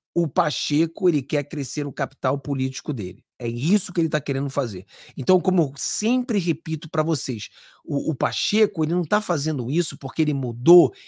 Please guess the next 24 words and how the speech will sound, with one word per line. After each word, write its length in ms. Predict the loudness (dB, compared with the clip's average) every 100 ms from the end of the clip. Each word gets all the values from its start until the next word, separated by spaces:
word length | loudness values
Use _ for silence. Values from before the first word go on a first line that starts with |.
| -2
ele 180 | 2 2
acordou 560 | 0 -4 -4 2 4
e 60 | 4
agora 480 | 2 4 4 4 0
ele 160 | 0
é 40 | 2
um 120 | 0
bom 440 | 0 2 4 4
senador. 640 | 0 -4 -2 -2 -4 -8 -8
Não, 340 | 2 2 2 -2 -18 -10
ele 200 | -6 -2
tá 160 | -2
fazendo 480 | -2 -2 -4 -6 -4
isso 360 | 0 2 2 -4 -6 _ -8
porque 320 | -8 -2 0
ele 220 | 0 -2 _
quer, 720 | -2 2 4 4 4 2 -4 _ _ _ _
primeiro, 440 | 0 2 2 0 -2
ele 140 | -4
quer 200 | 0 0
a 40 |
presidência 800 | 2 0 -2 -2 -4 -6 -6 -6
do 100 | -6
Senado 680 | -4 -2 0 2 0 -2